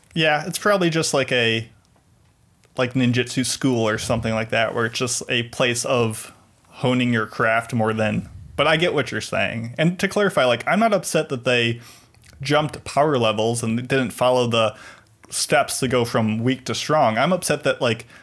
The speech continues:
their powers, I just don't find interesting.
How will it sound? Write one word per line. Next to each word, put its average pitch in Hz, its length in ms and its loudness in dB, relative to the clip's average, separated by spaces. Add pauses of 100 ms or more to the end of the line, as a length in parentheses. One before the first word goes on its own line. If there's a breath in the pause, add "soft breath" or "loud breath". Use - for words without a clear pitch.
(160 loud breath)
their 131 100 2
powers, 127 680 0 (100)
I 139 80 4
just 139 220 -2
don't 147 160 -2
find 127 440 0 (680 loud breath)
interesting. - 960 -2